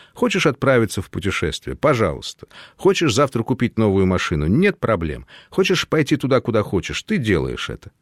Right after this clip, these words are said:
Счастье, говорят, это иметь то, чего хочешь.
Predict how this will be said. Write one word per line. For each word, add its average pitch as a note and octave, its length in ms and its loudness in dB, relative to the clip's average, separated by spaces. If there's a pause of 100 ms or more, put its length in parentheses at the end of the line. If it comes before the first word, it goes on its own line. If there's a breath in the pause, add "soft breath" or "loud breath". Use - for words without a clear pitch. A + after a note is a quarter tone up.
(260)
Счастье, - 540 0
говорят, C#3 500 2
это A2+ 220 -2
иметь F2 420 -2
то, D#3+ 220 2
чего A2 280 -2
хочешь. - 600 -8